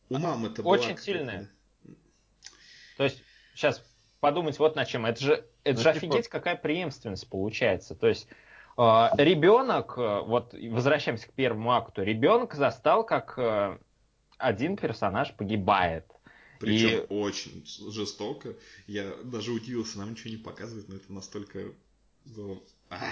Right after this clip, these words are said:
Speaker 2: Да, да, да. И в третьем акте, по сути, ситуация повторяется там с маленькими нюансами, но в целом вот то же самое. И начинаешь думать,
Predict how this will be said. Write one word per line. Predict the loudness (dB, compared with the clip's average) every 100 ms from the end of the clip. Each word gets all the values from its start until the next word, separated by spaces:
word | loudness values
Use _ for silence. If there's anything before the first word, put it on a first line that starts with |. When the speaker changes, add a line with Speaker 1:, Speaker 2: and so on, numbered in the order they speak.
| -12 _ -20 -20 -20 _ _ _
Speaker 2:
Да, | -12 2 6 6 6 4 2 0 -2
да, | -4 -4 -4
да. | -4 -4 -4
И | -2 -4
в |
третьем | 0 4 4 2 0 2
акте, | 4 2 -2 -10
по | -2 0
сути, | 0 -4 -4
ситуация | -10 0 4 4 2 -6
повторяется | -8 _ -2 0 0 -4 -6
там | -2 -2
с | -2
маленькими | 0 0 -2 -6 -6
нюансами, | 0 0 0 -4 -4
но | 0 0 0 -8
в |
целом | -2 4 6 4 0 -8 -10
вот | -12 -12 _ _ 4
то | 4
же | 4
самое. | 4 4 2 -2
И |
начинаешь | -4 -2 0 0
думать, | 2 2 2 -2